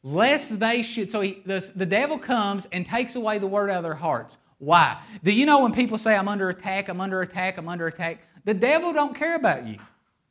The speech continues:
He's not after, "Well, the devil's after my kids." No, he's not. "Devil's after,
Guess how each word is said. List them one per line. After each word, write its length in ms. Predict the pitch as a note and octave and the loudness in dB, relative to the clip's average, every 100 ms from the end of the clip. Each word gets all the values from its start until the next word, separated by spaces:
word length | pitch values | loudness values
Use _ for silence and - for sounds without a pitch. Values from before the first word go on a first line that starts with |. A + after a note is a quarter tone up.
| _ _ - | _ _ -6
He's 200 | C#4+ D4 | -4 -2
not 240 | D#4+ B3 | -2 -2
after, 320 | C4 C#4+ C#4 | -4 -4 -4
"Well, 140 | E3+ E3 | -4 -4
the 80 | D3 | -2
devil's 320 | F#3+ F#3 D3 | -4 -4 -6
after 180 | C#3 D3+ | -8 -10
my 100 | C3+ | -12
kids." 300 | F3+ C3 D3 | -10 -10 -6
No, 220 | G3 D#4 | -6 -4
he's 140 | C4 | -4
not. 360 | A3 A#3 C4+ - _ _ _ _ _ _ _ _ _ _ _ _ _ _ _ D3+ | -4 -4 -4 -10 _ _ _ _ _ _ _ _ _ _ _ _ _ _ _ 2
"Devil's 320 | G#3+ F#3+ F3+ | 2 2 0
after, 240 | F#3 F#3 | -2 -4